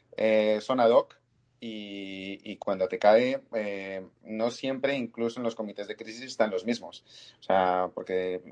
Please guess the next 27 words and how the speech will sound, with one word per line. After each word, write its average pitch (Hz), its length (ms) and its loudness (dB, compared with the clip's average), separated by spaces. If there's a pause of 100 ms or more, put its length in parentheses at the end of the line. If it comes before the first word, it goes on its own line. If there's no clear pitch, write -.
si 98 240 -6
es 98 160 -4
por 117 140 4
un 113 100 -2
tema 110 160 -2
de 104 80 2
responsabilidad 95 540 -6
social, 117 420 6
si 110 100 -12
es - 80 -12
un 104 140 -8
tema 104 260 -4
por 101 240 2 (300)
un 104 100 -10
tema 101 220 -2
de 95 80 -4
medio 95 240 -2
ambiente, 117 440 4
si 110 140 -6
es 95 80 -6
un 104 140 -6
tema, 101 360 -2 (280)
eh, 101 680 -2
por 98 200 4
competencia, 117 800 -2 (340)
pues, - 260 -2
eh, 95 300 -4